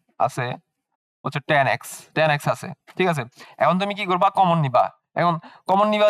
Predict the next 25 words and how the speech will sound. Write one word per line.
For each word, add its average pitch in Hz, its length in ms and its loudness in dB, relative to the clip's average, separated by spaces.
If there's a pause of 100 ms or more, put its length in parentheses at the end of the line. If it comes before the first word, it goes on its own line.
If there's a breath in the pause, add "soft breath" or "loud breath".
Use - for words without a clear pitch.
যে, 180 80 0 (500 soft breath)
আহ, 139 200 4
হচ্ছে 165 240 -6
যাতে 175 180 -2 (200)
দুইজনেই 196 380 0
তোমাকে 180 260 0
দিতে 117 180 -6
পারে, 110 200 0
দুইজনেই 170 340 -2
তোমাকে 180 240 2 (320)
দিতে 135 200 -4
পারে। 120 160 2
এখন 156 160 -2
দুইজনে 180 300 -4
কি 202 60 -2 (100)
দিতে 185 180 -2
পারবে 208 220 0
তোমারে? 190 200 0 (840)
দেখো 170 240 0
তো, 180 40 2 (800 loud breath)
এখানে 190 200 2 (260)
এস, 180 80 0 (300)
এ, - 20 0 (260)
এক্স 185 200 -4
দুইটা 190 180 -2